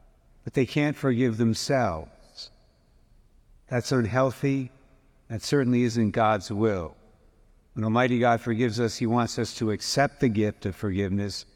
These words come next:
and be grateful for it, and to let the guilt go. But it is good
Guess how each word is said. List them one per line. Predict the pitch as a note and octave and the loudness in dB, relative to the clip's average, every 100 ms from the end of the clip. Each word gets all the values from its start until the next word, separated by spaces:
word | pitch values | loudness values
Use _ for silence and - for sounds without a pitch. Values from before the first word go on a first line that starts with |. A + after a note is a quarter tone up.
| - | -12
and | G2 | -4
be | G#2 | -2
grateful | F#2+ B2+ C#3+ - G#2 | 2 2 2 -2 -2
for | A#2 G#2 G2+ | 0 2 2
it, | G2+ - _ _ _ _ _ _ _ _ - | -2 -8 _ _ _ _ _ _ _ _ -6
and | A#2+ | -4
to | A#2 | 0
let | A2+ C3 - | 2 2 0
the | |
guilt | G#2+ B2+ B2 A2 A2 | 0 2 0 -2 -2
go. | C3 C3+ G2 E2 - - _ _ _ _ _ _ _ _ _ _ - _ _ _ _ _ _ - | 0 2 0 -2 -8 -14 _ _ _ _ _ _ _ _ _ _ -20 _ _ _ _ _ _ -4
But | C#3+ | 0
it | C3 | 2
is | D#3 G3+ - | 2 2 0
good | D#3+ D3 C#3+ | 2 4 2